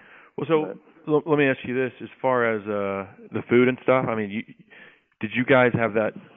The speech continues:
Speaker 1: taken care of through the outfitter? Did you take it with you?
Speaker 2: Yeah. So the, we, we, so there's two ways you can do it. You can pay just for the plane ticket out to the field and bring your own gear, or you can pay for their whole, like, package. So
Speaker 1: Uh-huh.
Speaker 2: basically what we did, we paid their package, like, thirty-two hundred a person,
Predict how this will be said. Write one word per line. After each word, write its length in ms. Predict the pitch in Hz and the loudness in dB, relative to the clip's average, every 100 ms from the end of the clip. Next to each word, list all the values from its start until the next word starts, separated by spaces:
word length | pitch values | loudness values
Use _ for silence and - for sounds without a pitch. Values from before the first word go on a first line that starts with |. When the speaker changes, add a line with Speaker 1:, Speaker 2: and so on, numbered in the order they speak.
| - 131 | -8 -6
Speaker 1:
taken 160 | 107 | -4
care 120 | 113 107 | -2 -4
of 40 | |
through 120 | 110 | -4
the 80 | 92 | -2
outfitter? 420 | 120 135 156 143 | -2 0 2 2
Did 140 | 117 101 | 0 -4
you 80 | 98 | -8
take 220 | 120 98 | -8 -6
it 60 | 95 | -2
with 160 | 131 - | -2 -2
you? 280 | 143 131 123 - _ _ _ _ - | -4 -4 -8 -16 _ _ _ _ -2
Speaker 2:
Yeah. 240 | 98 98 - - - - - | 0 0 -4 -12 -16 -6 0
So 220 | 147 135 | 2 4
the, 360 | 127 120 117 117 | 4 4 2 -2
we, 140 | 123 143 | -10 -10
we, 220 | 131 202 | -8 -8
so 140 | 180 - | -10 -12
there's 120 | 127 - | -10 -4
two 100 | 233 | 0
ways 180 | 208 131 | 0 -2
you 60 | 113 | -6
can 80 | 110 | -4
do 100 | 101 | -2
it. 60 | |
You 100 | 107 143 | -4 -8
can 160 | 156 | -10
pay 340 | - 143 143 120 | -2 0 0 -2
just 300 | 98 123 - - | -4 -4 -4 -6
for 120 | 135 | -6
the 180 | 107 101 _ _ _ | -6 -8 _ _ _
plane 240 | - 135 135 | -4 -2 0
ticket 240 | 143 113 | -4 -2
out 160 | 123 123 | -4 -4
to 60 | |
the 100 | 110 - | -8 -8
field 180 | 127 127 | -4 -4
and 80 | 101 | -4
bring 180 | 110 120 | -6 -4
your 140 | 113 | -4
own 160 | 113 104 | -4 -6
gear, 340 | 104 123 123 _ _ - | -6 -6 -6 _ _ -4
or 160 | 120 | -2
you 100 | 127 | 0
can 160 | 120 113 | -4 -10
pay 260 | 120 117 113 | -6 -4 -4
for 200 | 113 95 | -8 -4
their 180 | 110 | -4
whole, 340 | 104 117 117 101 | -2 0 2 2
like, 180 | 90 - | -2 -8
package. 500 | - 98 85 - - | -10 -10 -10 -14 -10
So 60 | 113 | -4
Speaker 1:
Uh-huh. 80 | 110 | 0
Speaker 2:
basically 180 | 127 131 | 0 -2
what 80 | 113 | -6
we 120 | 123 | -6
did, 180 | 120 113 | -4 -2
we 100 | 113 | -2
paid 200 | 123 117 | -2 -4
their 100 | 120 | -4
package, 360 | - 101 98 104 | -6 -8 -6 -8
like, 140 | - | -4
thirty-two 380 | 117 120 - 120 | -2 -2 -2 -4
hundred 200 | 113 117 | -2 -4
a 40 | |
person, 440 | - 104 98 101 | -4 -4 -4 -8